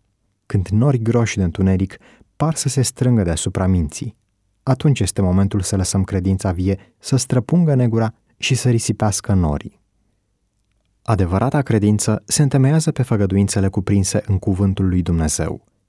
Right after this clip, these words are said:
și numai aceia care se supun acestui cuvânt pot pretinde făgăduințele lui glorioase. Ar trebui să petrecem mult timp în rugăciune tainică.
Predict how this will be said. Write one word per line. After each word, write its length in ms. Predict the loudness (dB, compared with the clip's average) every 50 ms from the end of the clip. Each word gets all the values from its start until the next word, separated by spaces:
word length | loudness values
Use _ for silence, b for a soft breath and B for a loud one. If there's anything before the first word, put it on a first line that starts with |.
| _ _
și 180 | _ -4 0 2
numai 240 | 2 2 2 0 0 -2
aceia 320 | -6 -6 -2 -2 -2 -2
care 180 | -2 -2 -2 -2
se 140 | -2 -4
supun 360 | -4 -4 -4 -4 -2 0 0 0
acestui 380 | 0 0 -2 -4 -2 -4 -6
cuvânt 480 | -4 -2 -4 -2 0 0 0 -2 -4 b b b b b b _
pot 220 | -2 -2 -2 -2
pretinde 460 | -2 -2 -2 0 2 2 2 2 0
făgăduințele 720 | 0 -2 -2 -2 -2 0 2 2 2 2 0 0 0 0
lui 180 | 0 0 0 0
glorioase. 840 | 0 0 0 0 0 0 0 -2 -2 -4 -4 -6 -6 -8 -10 _ _ _ _ _ _ _ _ _ _ _ _ _ _ _ _ _ _ _ _ _ _ _ b b b b b b b b
Ar 120 | b -2 0
trebui 240 | 0 0 2 2 0
să 140 | 0 0
petrecem 440 | 0 2 2 2 2 2 2 2 4
mult 360 | 4 4 4 4 2 0 -2
timp 260 | -2 0 0 0 2 2
în 140 | 0 2
rugăciune 480 | 2 2 0 -2 -2 -2 0 0 0 0
tainică. 640 | 0 0 0 0 0 -2 -4 -6 -12 -16 -18 _